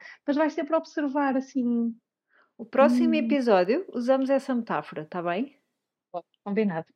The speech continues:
Speaker 2: Hoje estamos no
Speaker 1: Atira-te
Speaker 2: skydive.
Speaker 1: então, atira-te então da porta, atira-te da porta.
Speaker 2: <laughs> Hoje estamos no skydive, tá bem? Vamos aqui manter agarradas ao nosso guião, ao nosso fio condutor.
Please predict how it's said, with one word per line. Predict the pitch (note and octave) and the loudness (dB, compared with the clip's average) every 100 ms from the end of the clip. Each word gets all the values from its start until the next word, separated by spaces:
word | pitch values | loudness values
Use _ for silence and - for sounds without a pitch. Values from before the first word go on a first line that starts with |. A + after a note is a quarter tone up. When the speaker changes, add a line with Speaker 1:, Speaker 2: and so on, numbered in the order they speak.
| _ - | _ 0
Speaker 2:
Hoje | A3+ D4+ D4 - | 4 4 0 -8
estamos | - D4+ C#4+ | 0 0 2
no | C#4 | -2
Speaker 1:
Atira-te | - D4 C#4 | 0 4 4
Speaker 2:
skydive. | C#4 A3 G#3 | 6 4 4
Speaker 1:
então, | B3+ A#3+ | 2 0
atira-te | C4+ D4 D4 C#4+ C#4 | -2 -2 -2 -6 -8
então | C4 B3 | -6 -2
da | A#3+ | -2
porta, | - F#3+ E3+ F#3 | -2 -6 -6 -8
atira-te | A#3 A3 A3 | -4 -4 -4
da | G#3+ | -8
porta. | G3 D#3+ - - _ _ - - - | -12 -14 -18 -20 _ _ -18 -18 -12
Speaker 2:
<laughs> | A4 F#4+ - - _ _ - F4 D4 - G3+ G3+ _ - - - - - | -4 -4 -4 -20 _ _ -10 -2 -2 -2 -8 -10 _ -20 -16 -16 -8 2
Hoje | D4+ G4 | 4 6
estamos | A4 G4+ | 4 6
no | G4 | 2
skydive, | F#4+ - G#4 G4+ G#3+ - - | 2 4 4 6 4 2 2
tá | G3 | 2
bem? | F#3 F#3+ B3 D#4+ - | 4 4 2 -4 -6
Vamos | G3+ A3 A#3+ B3 | 0 2 4 2
aqui | - D4+ | 2 4
manter | C4+ B3 E4 F4 | 4 4 4 4
agarradas | E4 F4 E4 D4 C4 A3+ | 4 4 4 4 4 4
ao | A3 | 4
nosso | A3+ F#4+ - | 6 4 2
guião, | - G#3 - | 2 4 4
ao | A3 | 2
nosso | G#3+ G#3+ - | 2 0 -2
fio | - C4+ | -2 2
condutor. | - G4 A4 A4 A3+ F#3+ | 4 6 4 4 2 2